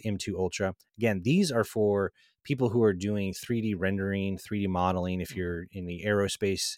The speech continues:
Speaker 1: engineering, doing three D autocad, uh, these are pretty beefy systems. So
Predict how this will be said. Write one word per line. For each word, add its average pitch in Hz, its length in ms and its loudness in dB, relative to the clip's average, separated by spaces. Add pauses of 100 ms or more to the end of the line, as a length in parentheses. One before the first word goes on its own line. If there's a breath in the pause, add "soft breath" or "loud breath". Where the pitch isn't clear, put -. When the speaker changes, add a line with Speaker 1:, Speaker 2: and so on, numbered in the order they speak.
Speaker 1:
engineering, 98 520 0
doing 82 180 -6
three 104 240 -6
D 92 160 -6
autocad, 95 640 2 (440 loud breath)
uh, 82 440 -2
these 110 200 0
are 104 80 4
pretty 98 340 -4
beefy 85 340 -10
systems. - 440 -6
So 95 220 -2